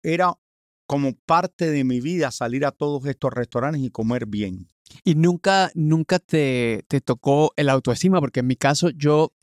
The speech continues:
Speaker 2: era un gordito, pero un gordito que lo sufría.
Speaker 1: No, yo no, de verdad que yo no sufrí con esto. Sufrí cuando me puse, bueno, me pusieron a dieta cuando llegué a Estados Unidos. Después en España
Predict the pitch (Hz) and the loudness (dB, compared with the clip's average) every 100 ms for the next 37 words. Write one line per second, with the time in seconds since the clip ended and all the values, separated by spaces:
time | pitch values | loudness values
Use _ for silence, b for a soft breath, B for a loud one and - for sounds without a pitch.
0 | _ _ - 143 156 151 127 139 165 139 | _ _ -4 0 2 0 2 0 0 2
1 | 123 135 143 135 139 139 - 131 131 - | 2 2 0 0 0 -2 -2 -2 0 0
2 | 131 - 180 165 98 - _ - 156 156 | -2 0 0 0 -2 -8 _ -2 0 0
3 | 123 190 190 147 147 147 185 180 170 - | 0 0 0 0 0 0 0 0 -2 -4
4 | 147 147 151 127 117 - 104 - - - | -6 -6 -4 -4 -4 -6 -16 -18 -6 -4
5 | 151 - 208 247 226 202 156 123 160 - | -4 -2 -2 -2 -2 -2 0 -2 -4 -2
6 | 175 135 147 113 110 107 117 156 156 135 | -4 -2 -4 -2 -6 -4 -4 -2 -2 -2
7 | 147 156 135 127 117 139 - 135 123 131 | -4 -2 -2 -2 -2 -2 0 -2 -2 -4
8 | 139 123 107 175 165 131 - 143 147 | -2 -4 -4 -6 -4 -6 -4 -4 -4